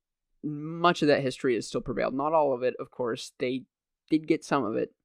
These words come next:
but most of that history has prevailed, and it's prevailed because we have historical documentation of it.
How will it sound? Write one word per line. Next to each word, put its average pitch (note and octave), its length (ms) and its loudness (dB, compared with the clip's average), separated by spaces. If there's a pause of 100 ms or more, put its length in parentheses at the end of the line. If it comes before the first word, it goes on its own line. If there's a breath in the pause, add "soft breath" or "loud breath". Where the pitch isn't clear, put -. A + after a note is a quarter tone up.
(260)
but A2+ 100 -8
most C#3+ 300 -2
of D#3+ 40 -6
that D3 140 -2
history C#3 260 -2
has C3 80 -4
prevailed, C3+ 400 -2
and C3 100 -2
it's C3+ 120 -4
prevailed D3 600 -4
because D3 720 0 (300)
we D3+ 180 2 (120)
have C#3 400 -2 (720)
historical C3+ 600 0
documentation A#2+ 760 0
of - 120 -10
it. - 120 -12